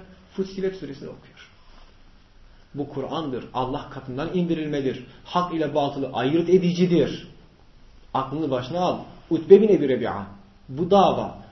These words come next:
kadın davası, makam davası, hastalık davası, para davası, taç davası, krallık davası değildir. Yanlış anlama. İşte Seyyid Kutub bunu anlatmaya çalışıyor. Ve bugün Müslümanların düştüğü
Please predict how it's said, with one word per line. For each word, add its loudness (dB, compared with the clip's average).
kadın -2
davası, 0
makam -2
davası, -2
hastalık -4
davası, 0
para 2
davası, -2
taç -6
davası, -6
krallık -4
davası -4
değildir. 8
Yanlış 0
anlama. -10
İşte -6
Seyyid -4
Kutub -8
bunu -2
anlatmaya -10
çalışıyor. -20
Ve -2
bugün -2
Müslümanların -4
düştüğü -6